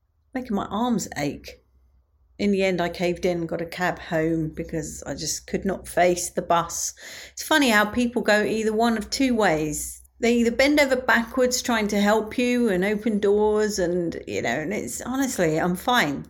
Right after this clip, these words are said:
You know, I can deal with this. Or they treat you as though you're perfectly fine and just barge into you, expecting you to get out of the way, which I'm not so fine with because you're not that nippy when you're on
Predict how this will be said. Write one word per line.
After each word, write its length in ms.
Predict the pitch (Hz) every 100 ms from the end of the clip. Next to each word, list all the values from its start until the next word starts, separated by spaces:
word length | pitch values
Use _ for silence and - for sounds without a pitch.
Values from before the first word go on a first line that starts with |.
| -
You 80 |
know, 140 | 208 202
I 80 | 233
can 200 | - 190
deal 180 | 233
with 120 | 208 -
this. 400 | - - - - _ _ _ _ -
Or 500 | 339 220 156 208 - - _ _ -
they 440 | 226 220 214 220 - - _ _
treat 380 | - 240 254 240
you 180 | 226 226
as 140 | 208
though 100 | 202
you're 240 | 214 208 202
perfectly 540 | 208 220 214 180 185
fine 420 | 180 196 175 175
and 140 | 175 175
just 240 | 165 -
barge 340 | 190 175 175
into 300 | 185 180 -
you, 100 | 156
expecting 540 | 165 202 - 214 - 208
you 160 | 208
to 80 | 208
get 160 | 202 208
out 160 | 208
of 60 | 208
the 60 | 233
way, 320 | 254 196 160
which 360 | 180 - - - - -
I'm 220 | 165 202
not 220 | 214 240
so 140 | - 156
fine 380 | - 156 170 165
with 240 | 151 185 - - - - - -
because 260 | 202 190
you're 120 | 190
not 220 | 202 208 -
that 180 | 185
nippy 280 | 202 208 160
when 200 | 156 156
you're 100 | 160
on 160 | 156